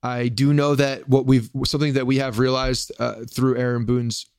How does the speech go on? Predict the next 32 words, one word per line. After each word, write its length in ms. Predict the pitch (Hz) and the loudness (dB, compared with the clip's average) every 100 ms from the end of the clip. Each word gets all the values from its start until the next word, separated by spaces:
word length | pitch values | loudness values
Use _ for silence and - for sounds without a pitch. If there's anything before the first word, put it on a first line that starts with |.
| _ | _
very 220 | 110 120 | -6 -4
short 260 | 117 127 117 | -2 -4 -4
tenure 280 | 127 123 151 | -2 -2 -2
is 140 | 131 | -2
that 140 | 123 123 | -2 -4
he 200 | - 131 | -2 -4
does 640 | - 127 127 117 - - _ _ | -2 -2 0 -2 -6 -10 _ _
experiment 680 | - - - 190 170 123 - - | -10 -8 -2 0 0 -2 -4 -4
in, 300 | 147 131 127 | 0 0 0
uh, 180 | 123 123 | -2 -4
certain 240 | - 127 | -6 -4
places 460 | 123 127 123 123 - | -2 -2 -4 -6 -6
in 240 | 131 123 | -6 -4
the 60 | 117 | -4
regular 280 | 123 120 120 | -4 -4 -4
season. 420 | - 160 110 - _ - - - | -4 -6 -6 -12 _ -20 -12 -4
And 60 | |
I 20 | |
think 140 | 123 123 | -2 -2
he 60 | |
tries 320 | 123 - 139 127 | -6 -4 -4 0
to 240 | 131 120 - - - _ _ | 0 0 -4 -18 -20 _ _
put 180 | - 160 | 4 4
guys 300 | 135 143 143 | 0 -2 0
in 60 | 139 | 0
situations 600 | 143 - 135 135 131 - | 0 0 0 0 -2 -2
to 100 | 123 | -4
find 560 | - - - 143 147 139 | -6 -4 -2 0 0 0
out 180 | 135 | 0
how 140 | 131 131 | 0 2
they 140 | 123 | 2
react. 640 | 120 123 139 - - - | 2 2 0 -6 -12 -14